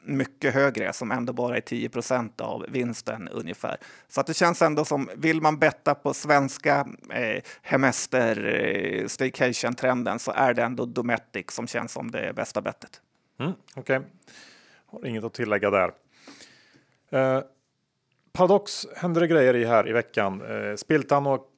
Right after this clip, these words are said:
Speaker 2: ett gäng andra investerare sålde ju, eh, närmare fem miljoner aktier. Och, ehm, Paradox stängde innan, dagen innan på tvåhundratolv kronor, och det är ganska nära sitt A T H. Placingen skedde till en tio procent i rabatt, och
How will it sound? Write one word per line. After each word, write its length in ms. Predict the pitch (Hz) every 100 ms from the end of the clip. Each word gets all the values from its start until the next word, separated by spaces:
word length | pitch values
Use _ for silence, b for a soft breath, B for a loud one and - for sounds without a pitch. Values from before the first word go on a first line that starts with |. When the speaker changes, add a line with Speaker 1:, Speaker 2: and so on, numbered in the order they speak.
| - -
Speaker 2:
ett 260 | 120 -
gäng 200 | 120 113
andra 300 | 123 117 110
investerare 440 | 113 104 120 107 107
sålde 460 | - 131 120 113
ju, 180 | 127 135
eh, 460 | 135 - 123 113 110
närmare 280 | 117 117 113
fem 160 | 135
miljoner 280 | 123 123 135
aktier. 640 | 139 - - - 143 151 - _ _ _
Och, 400 | 123 113 - -
ehm, 580 | 120 110 107 104 104 107 101 180 - -
Paradox 320 | 127 113 -
stängde 420 | - 113 110 110
innan, 520 | 110 107 113 113 -
dagen 160 | 107 110
innan 340 | 107 113 117
på 160 | - 120
tvåhundratolv 760 | - 104 - 151 170 165 151 143 - -
kronor, 320 | - 143 131
och 60 | 127
det 80 | 123
är 60 |
ganska 260 | 123 120 123
nära 280 | 120 113 - - _
sitt 300 | - - -
A 100 | 120 -
T 60 | 117
H. 320 | 160 160 151 - b b b b
Placingen 640 | - 135 117 127 123 123 120
skedde 220 | 127 110
till 100 | 120
en 80 | 110
tio 160 | 120
procent 300 | 101 - 113
i 40 | 113
rabatt, 540 | 110 101 107 - -
och 420 | - 104 - -